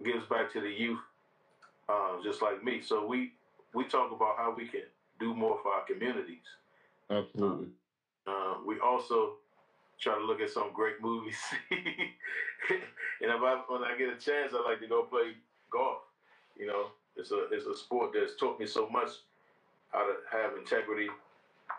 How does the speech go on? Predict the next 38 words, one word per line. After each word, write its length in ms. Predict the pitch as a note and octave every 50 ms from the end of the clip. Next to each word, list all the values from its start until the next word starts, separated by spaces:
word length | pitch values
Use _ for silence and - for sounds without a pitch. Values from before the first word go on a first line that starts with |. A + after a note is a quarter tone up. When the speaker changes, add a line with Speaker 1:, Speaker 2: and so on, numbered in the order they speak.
| - _ _ _ _ _ -
Speaker 1:
uh, 320 | - F#2+ F2+ E2 - - - - - _ -
learn 260 | G#2 A2 A2 A2+ A2 G#2+
how 140 | A2+ A2
to 180 | A2 G#2 G2+ G#2
lose 440 | A2 A2 G#2+ G#2+ A2 G#2+ - - - - _ _ _ _ _ _ _ _ _ _ _ -
and 280 | G#2 G#2+ G#2+ G2 F2+
win. 220 | G2 G#2+ G#2+ G#2+ G#2 G#2 - - _ _ _ _ _ _ _ _ _ _ _ _ _ _ _ _ -
Speaker 2:
Absolutely. 560 | - G#2 G#2+ G2 - - G2+ G2+ A2 A2 G2 F#2
Speaker 1:
And 80 | F#2
one 160 | F#2+ - - -
day 260 | A#2 A#2 A#2 A#2 A2+ G#2+
might 240 | G#2+ A2 A2+ A2 -
be 140 | - A2 G#2+
different 360 | G#2 A2+ A2+ - - A2 G#2+
than 140 | A2 G#2+ G#2
the 120 | G2 F#2+ G2
next 320 | A2 A2+ A2 G#2+ - -
day, 240 | A2 A2 A2 G#2+ G#2+ - _ _ _ _ _ _ _ _ _ _ _ - -
and 100 | F#2 F#2+
you 80 | G2 G2+
gotta 200 | G2 F#2+ F#2+ F#2 -
be 200 | G#2 G2+ G2+ G2
able 240 | F#2+ F#2+ F2+ F2+
to 120 | - - F#2
deal 300 | F2+ F#2+ G2 F#2+ F2+ F2+
with 100 | F#2 F#2+
all 240 | F#2+ G2 F#2+ F2+ -
of 140 | - - -
it. 140 | - - - - _ _ _ _ _ _ - - -
Speaker 2:
You 120 | A2+ B2
know, 160 | B2+ B2 B2
they 100 | A#2+ B2+
say 180 | B2 - C#3 B2+
a 40 | A#2
lot 240 | A2 A2 A#2 B2 A2+
of 140 | G#2 G2 G2
business 400 | G#2+ A2 B2+ A#2+ A#2 A2 G2+ G2
is 120 | G#2 F#2+